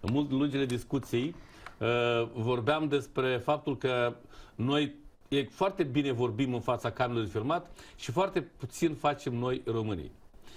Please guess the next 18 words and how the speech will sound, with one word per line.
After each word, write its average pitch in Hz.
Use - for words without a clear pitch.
Trebuie 247
să-mi 170
dau 165
o 151
palmă 131
și 185
mie 185
și -
tuturor, 120
uh, 120
<laughs> -
celor 180
care 151
vorbesc 139
mult 165
și -
nu 143
fac. 113